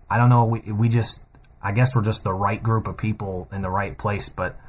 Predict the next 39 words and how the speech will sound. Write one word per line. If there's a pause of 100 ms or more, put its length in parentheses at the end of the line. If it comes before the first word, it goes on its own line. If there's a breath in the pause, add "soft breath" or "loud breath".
(380 loud breath)
I
just
feel
like
all
of
us
were
just (380)
very
genuine,
very
caring
people
that
just
wanted
to, (500 soft breath)
wanted
to
do
well
and
wanted
to
love
each
other
and
love
life.
And
I
guess
magic
happens
when
that
happens.